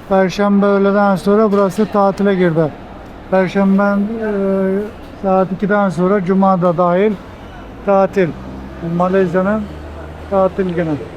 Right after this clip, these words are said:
Şöyle bir alan. Şöyle.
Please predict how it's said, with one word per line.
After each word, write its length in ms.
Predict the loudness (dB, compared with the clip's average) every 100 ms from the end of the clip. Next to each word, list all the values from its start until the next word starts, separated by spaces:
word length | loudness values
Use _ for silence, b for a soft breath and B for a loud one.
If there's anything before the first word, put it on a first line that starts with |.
| -16 -16 -18 -16 -16 -16 -16 -14 -14 -16 -14 -6
Şöyle 280 | -2 0 0
bir 60 |
alan. 300 | 2 2 0 -4 -16 -16 -16 -16 -16 -18 -16 -16 -16 -16 -16 -18 -18 -18 -18 -10
Şöyle. 320 | -6 -2 -2